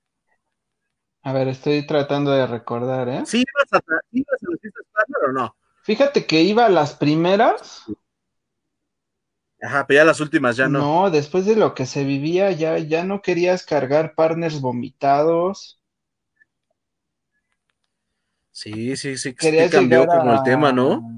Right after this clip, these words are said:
Speaker 1: sí, querías llegar a, a, a abrir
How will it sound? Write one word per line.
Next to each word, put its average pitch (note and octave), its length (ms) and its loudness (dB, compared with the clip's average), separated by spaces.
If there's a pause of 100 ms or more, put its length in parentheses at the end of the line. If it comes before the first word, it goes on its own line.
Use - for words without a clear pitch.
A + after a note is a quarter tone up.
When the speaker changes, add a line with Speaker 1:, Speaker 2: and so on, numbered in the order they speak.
(280)
Speaker 1:
sí, C#3 240 -10
querías D3+ 340 0
llegar D#3 340 2
a, D3 220 6
a, B2 680 -2
a - 260 -8
abrir C#3+ 400 -2